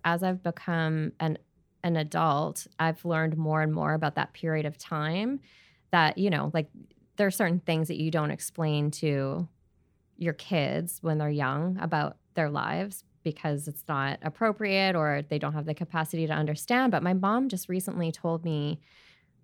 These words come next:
um, like, a couple years ago that we, we lived in our van or our car.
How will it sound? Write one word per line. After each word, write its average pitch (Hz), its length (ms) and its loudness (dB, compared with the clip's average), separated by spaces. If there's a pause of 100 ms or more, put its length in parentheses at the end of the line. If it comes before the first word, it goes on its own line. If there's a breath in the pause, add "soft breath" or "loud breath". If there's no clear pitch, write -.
(100)
um, 156 520 2 (720)
like, 180 160 -6
a 175 60 -2
couple 190 320 0
years 185 320 2
ago 160 360 0
that 156 160 2
we, 160 360 0 (400)
we 180 180 0
lived 180 440 2
in 170 140 2
our 156 320 0 (180)
van 156 420 0
or 143 80 0
our 147 200 0
car. 175 640 -2